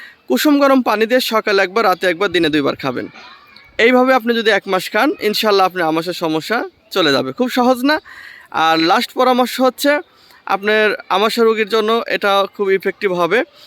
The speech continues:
সেটা হচ্ছে ফিটকারি। আমরা সেলুনে যখন শেভ করতে যাই, দেখি অনেকের, আহ,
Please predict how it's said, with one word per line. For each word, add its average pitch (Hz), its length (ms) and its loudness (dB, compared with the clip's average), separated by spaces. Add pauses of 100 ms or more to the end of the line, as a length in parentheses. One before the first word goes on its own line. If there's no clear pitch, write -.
(160)
সেটা 214 260 0
হচ্ছে 269 480 2 (320)
ফিটকারি। 196 540 -2 (340)
আমরা 208 260 0
সেলুনে 226 560 2 (280)
যখন 185 400 0 (300)
শেভ 226 320 -2
করতে 208 240 -2
যাই, 170 260 0 (680)
দেখি 208 360 0
অনেকের, 196 520 0
আহ, - 800 -4